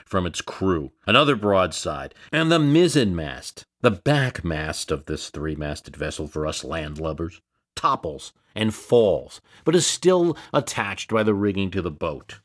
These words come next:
Huzzah, huzzah from the deck of the Constitution. So this back mast falling in was bad because it fell into the water, still attached to the ship. So it was kind of acting like a brake or a rudder,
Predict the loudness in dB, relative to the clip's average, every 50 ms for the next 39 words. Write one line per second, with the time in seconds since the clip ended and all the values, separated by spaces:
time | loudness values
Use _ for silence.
0 | _ 0 2 4 6 6 6 6 6 6 4 4 4 4 4 4 6 4 4 2
1 | 2 2 2 2 4 4 4 4 4 2 -2 -2 -2 -4 -4 -2 -2 -2 -4 -4
2 | -8 -8 -4 0 0 0 0 -2 -6 -12 -14 -16 _ _ _ _ _ _ _ -2
3 | 6 6 8 8 8 4 2 0 -6 -12 -18 _ -14 -4 -2 0 2 2 2 0
4 | -2 -2 -2 0 2 2 2 2 0 -2 -6 -4 -2 2 4 4 6 6 4 4
5 | 4 4 4 4 4 4 4 2 2 2 0 0 -2 -2 -2 0 0 2 2 2
6 | 2 2 2 0 0 -2 -4 -4 -6 -2 0 2 4 4 4 4 2 0 -6 -14
7 | _ _ _ _ -6 -6 -6 -2 2 2 4 4 4 4 2 2 2 2 2 2
8 | 2 0 2 4 6 6 6 6 4 2 2 0 0 -4 _ _ -8 -8 2 2
9 | 4 6 6 4 2 0 -4 -4 -4 -4 -4 -4 -4 -4 -2 -2 -2 -4 -4 -4
10 | 0 0 0 0 0 -6 _ -20 _ -20 -6 2 4 6 6 6 4 0 -4 -2
11 | 0 2 2 4 4 4 4 4 6 4 4 2 2 0 -2 0 0 2 2 2
12 | 2 0 -2 -4 -12 _ _ _ _ -2 -2 0 0 -2 0 2 4 4 4 4
13 | 4 2 2 2 2 4 4 4 2 0 0 2 4 4 4 4 4 2 2 2
14 | 0 -2